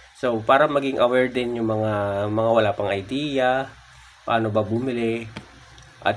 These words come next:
yung mga hindi masyado computer literated. Alam nyo yun? So, yung minsan, nagpapatulong pa sa mga kakilalang may alam sa computer. So, ito makakatulong to sa inyong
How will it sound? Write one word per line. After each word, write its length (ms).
yung 160
mga 240
hindi 400
masyado 480
computer 480
literated. 640
Alam 240
nyo 160
yun? 80
So, 400
yung 560
minsan, 560
nagpapatulong 1200
pa 160
sa 160
mga 300
kakilalang 580
may 160
alam 160
sa 160
computer. 560
So, 160
ito 240
makakatulong 720
to 140
sa 100
inyong 400